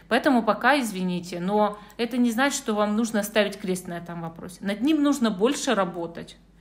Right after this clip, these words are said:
Он не хочет говорить сейчас по поводу этого. Хорошо, теперь давайте перейдем к позиции номер два.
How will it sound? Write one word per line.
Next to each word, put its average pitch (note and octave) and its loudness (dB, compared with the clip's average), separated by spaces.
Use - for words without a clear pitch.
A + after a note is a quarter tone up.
Он C#4+ 4
не C#4+ 6
хочет A#3 0
говорить E3 -8
сейчас A#3 -2
по G3 -6
поводу F#3 -6
этого. D#3+ -14
Хорошо, G#3 -2
теперь E4+ -2
давайте G#3+ 2
перейдем G#3 -2
к - -16
позиции G#3+ -2
номер F#3+ -4
два. D#3+ -10